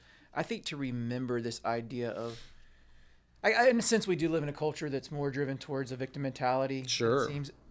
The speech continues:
Speaker 1: But I actually think that it's probably not changing humanity. I just think we can publicize it better because of modern media. I think
Speaker 2: Yeah.
Speaker 1: we've always been like that. Adam.
Speaker 2: Yeah.
Speaker 1: The woman you
Speaker 2: Yeah.
Speaker 1: gave me, man. Like,
Speaker 2: Yeah.
Speaker 1: <laughs> what do you mean, you know, like, right off the bat?
Speaker 2: Yeah.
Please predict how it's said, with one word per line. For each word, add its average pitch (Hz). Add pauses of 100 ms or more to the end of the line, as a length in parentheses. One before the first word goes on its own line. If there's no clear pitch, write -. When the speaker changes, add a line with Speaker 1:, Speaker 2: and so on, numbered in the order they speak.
Speaker 1:
But -
I 190
actually 262
think 156
that 131
it's 120
probably 151
not 135
changing 135
humanity. 127
I 160
just 202
think 131
we -
can 101
publicize 113
it 104
better 101
because 135
of 120
modern 120
media. 110
I 175
think 175
Speaker 2:
Yeah. 120
Speaker 1:
we've - (100)
always 147
been 123
like 104
that. 82 (460)
Adam. 110 (920)
Speaker 2:
Yeah. 151
Speaker 1:
The -
woman 202
you 247
Speaker 2:
Yeah. 151
Speaker 1:
gave 269
me, 170
man. 120
Like, -
Speaker 2:
Yeah. -
Speaker 1:
<laughs> -
what 262
do -
you 262
mean, 269
you 160
know, 180
like, 208
right 208
off 170
the 156
bat? 196 (300)
Speaker 2:
Yeah. -